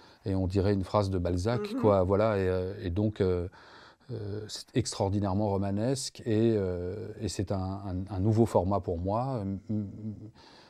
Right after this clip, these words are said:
Speaker 1: euh, voilà, donc, euh, je, je, je commence à tourner ça, là, bientôt.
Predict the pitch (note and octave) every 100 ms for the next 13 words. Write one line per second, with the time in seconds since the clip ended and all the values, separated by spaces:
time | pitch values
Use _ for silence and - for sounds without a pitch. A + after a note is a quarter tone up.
0 | _ G2 F#2 F#2 F#2+ F#2+ F#2 - - -
1 | G2 G#2+ G#2+ F#2 F2+ - F#2 F2+ F2+ F#2
2 | F#2 F#2+ F#2 - G#2 F#2+ F2+ F2 F2+ F#2
3 | F2+ F#2+ G2+ - F2+ F2+ F2 F2+ F2+ -
4 | G2 G2+ F#2 F#2+ F#2 E2+ -